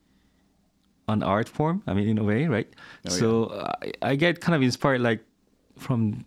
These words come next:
Speaker 1: the mo-, some of the movies, because science is kind of also telling a story, and, you know, how do we kind of, uh, put together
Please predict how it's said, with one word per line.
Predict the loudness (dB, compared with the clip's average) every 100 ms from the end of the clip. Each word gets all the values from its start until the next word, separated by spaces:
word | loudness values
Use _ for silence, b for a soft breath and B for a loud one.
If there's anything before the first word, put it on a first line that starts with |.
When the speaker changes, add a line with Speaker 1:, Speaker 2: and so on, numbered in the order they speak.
| _ -10
Speaker 1:
the | -2 0
mo-, | 0 -2 -6 -18 -20 -20 -20 -20 -20 -20 -16
some | -12 -6 -2 0
of | 2
the | 2
movies, | 2 4 4 2 0
because | 0 0 -2 -6 -10 -4
science | 0 0 0
is | -2 -2
kind | -2
of | -2 -6 -4
also | -4 -2 -2 -2 -4 B B B
telling | -2 0 2
a | 0
story, | -4 -2 0 0 0 -2
and, | -2 0
you | 0
know, | -2 -4 B B B
how | -4 -2 -2
do | -2
we | 0 0 0 -2 -8 _
kind | -2 0
of, | -2 -2 -4
uh, | -2 -4 -6 -8 -10 -14 -14 -16 -16 -18 _ -20 -20 -18 -6
put | -6 -4
together | -2 0 0 0 -2